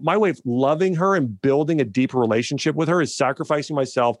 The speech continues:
Hey, I might wanna go to a football game <laughs> or I may wanna do something else. But instead, what am I gonna do? I'm gonna pursue her. I'm gonna pursue her heart, find out her interests. I'm gonna help her fulfill her dreams. That's actually how you create a great marriage too.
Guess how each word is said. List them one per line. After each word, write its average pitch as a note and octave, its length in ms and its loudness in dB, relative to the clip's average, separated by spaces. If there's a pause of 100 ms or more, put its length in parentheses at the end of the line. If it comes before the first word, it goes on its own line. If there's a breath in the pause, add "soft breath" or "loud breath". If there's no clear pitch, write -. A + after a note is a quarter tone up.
(160 loud breath)
Hey, D#3 100 2
I E3 40 2
might A3 100 2
wanna A#3 180 2
go F3 120 2
to D3 60 2
a B2+ 40 2
football C#3+ 340 -2
game A2 380 -2
<laughs> - 40 -2
or D#3+ 120 0
I G3 40 -2
may G3 180 0
wanna F3+ 240 0
do D#3 260 2 (260 loud breath)
something E3 300 0
else. D3 160 0
But C#3+ 160 0
instead, D3 480 -2
what B2+ 140 0
am C3 40 -2
I C3+ 80 2
gonna C3 160 2
do? C#3+ 280 2 (260 soft breath)
I'm C#3 80 0
gonna C3+ 140 2
pursue D3 540 0
her. C#3 160 2
I'm C3 60 0
gonna A#2 140 -2
pursue A2+ 420 -2
her B2 160 0
heart, B2 380 0 (200 soft breath)
find D3 200 0
out C#3+ 80 -4
her C3+ 240 -2
interests. C#3 580 0 (220 soft breath)
I'm C3+ 80 0
gonna C3+ 100 0
help C#3 220 -2
her C#3 100 0
fulfill C3 380 -2
her C3 140 0
dreams. A#2+ 340 -2 (160 soft breath)
That's G#3 160 -2
actually C3+ 160 -2
how C3+ 60 2
you A#2+ 100 -4
create B2 300 -2
a A2 60 -12
great A2+ 260 -4
marriage A2 380 -2
too. C3+ 360 2